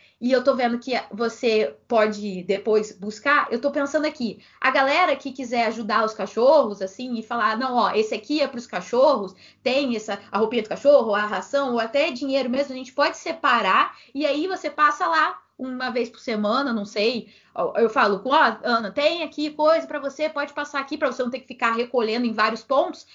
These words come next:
a gente pode fazer esse ponto, ponto de encontro, assim, pra gente conseguir recolher as coisas. Então, as pessoas que, que tiverem roupas pra animaizinhos, coisas pra animaizinhos, brinquedos, eu acho que também seria legal pra você, né,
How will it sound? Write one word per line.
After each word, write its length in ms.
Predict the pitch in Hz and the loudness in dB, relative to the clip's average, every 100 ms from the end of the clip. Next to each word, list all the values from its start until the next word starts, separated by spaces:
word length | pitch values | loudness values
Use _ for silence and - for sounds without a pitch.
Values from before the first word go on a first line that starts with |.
| - | -8
a 60 | 247 | -6
gente 120 | 277 | -4
pode 220 | 269 269 | -4 0
fazer 200 | 285 285 | 0 0
esse 200 | 302 330 | -2 -6
ponto, 480 | - 311 370 - 240 | 0 2 2 -4 -6
ponto 300 | - 269 269 | -2 0 0
de 100 | 233 | -2
encontro, 540 | 302 302 294 359 294 | 4 8 8 8 -2
assim, 240 | 247 - 294 | -8 -8 -14
pra 140 | 285 | -12
gente 200 | 269 277 | -12 -12
conseguir 440 | - 294 311 247 269 | -12 -12 -12 -12 -4
recolher 560 | 277 285 339 302 302 - - | -2 -2 -2 -2 -4 -8 -8
as 160 | 359 | -4
coisas. 240 | - 262 240 | 0 0 -2
Então, 280 | 233 269 - - - | -4 -4 -4 -12 -10
as 120 | 240 | -8
pessoas 320 | 240 262 302 | -6 -4 -4
que, 120 | 294 294 | -4 -8
que 140 | 277 | -8
tiverem 560 | 302 254 226 196 185 _ _ | -4 0 2 0 -4 _ _
roupas 600 | 285 302 - 220 202 _ _ _ _ _ 202 | 8 8 8 0 -6 _ _ _ _ _ -4
pra 340 | 254 220 196 | -2 0 0
animaizinhos, 840 | 233 247 220 202 233 349 294 214 | -2 -2 -4 -4 -6 -4 -4 -6
coisas 320 | - 262 277 - | 2 4 4 0
pra 80 | |
animaizinhos, 440 | 233 226 190 247 285 | -6 -4 -6 -6 -6
brinquedos, 520 | 277 359 294 302 302 | -6 -6 0 0 2
eu 60 | 254 | -2
acho 100 | 294 | -2
que 80 | 320 | -4
também 140 | 302 | -4
seria 240 | 339 302 | -2 0
legal 280 | 233 214 262 | 0 2 0
pra 140 | 302 220 | 0 -2
você, 340 | 202 190 240 | -6 -4 -2
né, 280 | 226 208 | -2 -4